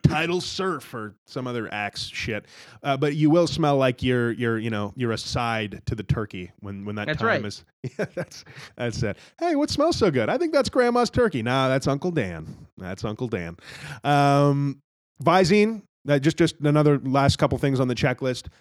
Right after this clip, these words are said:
Speaker 1: Use Visine if your eyes get red. Mine don't, but yours might. Um, dress nicely. There, there's something psychological about, like, you know, a family member rolling in who's stoned out of his fucking tree. But if he's wearing a dress shirt, you might not notice. Uh, and then the, the last thing, the last thing that I can say is this.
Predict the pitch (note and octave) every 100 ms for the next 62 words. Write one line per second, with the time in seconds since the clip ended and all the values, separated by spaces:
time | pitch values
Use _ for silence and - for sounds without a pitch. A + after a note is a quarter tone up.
0 | - E3+ A3+ D#3 E3 E3+ D3+ F3 D#3 D3+
1 | C#3 D3+ B2 C#3 C#3 C3+ B2 B2+ B2+ B2
2 | C3 A#2 A#2 A2 A#2 B2 - - - -
3 | - C#3 C#3+ _ - D#4 F4 C4+ C4+ C4
4 | D#3+ G2+ D#2+ - _ - C4+ D#4 D#4 E4+
5 | E4 - C4 A#3+ G3 F3+ F#3+ G3+ G3 D#3+
6 | D#3 D3+ D3 C3+ F3 D3+ D3 - D#3 D3+
7 | D3+ D3+ D3 C#3 C#3 C#3+ C3+ C#3 C3+ C3+
8 | C3 A#2+ - - - D3 D3 D3 C#3+ C3+
9 | D#3 C#3 C#3 D3+ D#3 B3+ D#4 - C#4+ C#4
10 | A#3+ D#3+ F#3 - - G#3 A3 A3+ A3 A3+
11 | A#3 G#2 - - - - - - - -
12 | C#3+ C3+ _ _ G3+ A#3+ C4+ B3+ G3 G3+
13 | A3 C4 - G3 E3+ D#3+ D#3+ E3 E3 -
14 | B2 A#2+ G#2+ A2 G#2+ G#2+ G2 F#2+ F#2 -